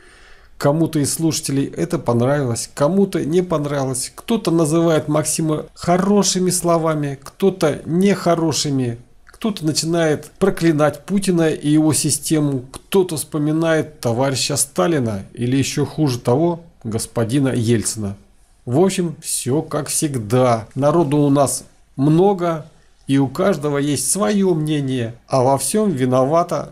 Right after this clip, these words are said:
демократия и свобода слова. Меня же лично интересовал один вопрос, или два все-таки. Ну тогда первый вопрос. Когда они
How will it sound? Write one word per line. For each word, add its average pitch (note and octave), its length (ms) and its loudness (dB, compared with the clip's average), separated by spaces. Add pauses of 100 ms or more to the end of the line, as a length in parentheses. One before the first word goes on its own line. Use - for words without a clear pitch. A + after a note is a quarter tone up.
(100)
демократия C#3 960 -2
и E3+ 80 -6
свобода B2+ 580 0
слова. C3 680 0 (140)
Меня G3+ 300 4
же F3 140 0
лично E3+ 340 0
интересовал E3 760 0
один F3 440 0
вопрос, C#3+ 640 0 (500)
или D3+ 480 0 (220)
два A#2+ 460 2
все-таки. G#2+ 640 -6 (1500)
Ну D#3+ 160 4
тогда F3+ 320 0
первый D#3 400 0
вопрос. A#2 480 -2 (260)
Когда C3+ 840 0
они B2+ 560 -2